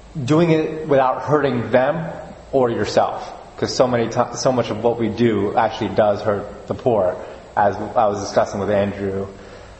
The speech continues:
um, before you guys came in. And so,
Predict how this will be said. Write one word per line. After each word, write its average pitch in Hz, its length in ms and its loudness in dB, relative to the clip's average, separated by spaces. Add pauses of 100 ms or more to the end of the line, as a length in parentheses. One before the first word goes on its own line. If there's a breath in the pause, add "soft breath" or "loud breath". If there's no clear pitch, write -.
um, 95 200 0
before 104 300 -2
you 98 140 -2
guys 95 160 0
came 95 240 -6
in. 92 160 -6 (880)
And 110 140 -8
so, 110 360 0